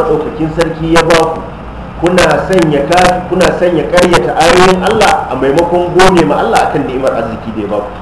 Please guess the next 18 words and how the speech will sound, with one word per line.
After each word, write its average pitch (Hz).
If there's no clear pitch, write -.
Ɗabi'ar, 123
wato, 135
akan 165
cewa 143
Allah 196
yana 175
yi 156
maka, 135
yana 196
yi 180
maka, 143
yana 180
yi 170
ma, 147
yana 147
yi 180
ma 143
bayinsa 156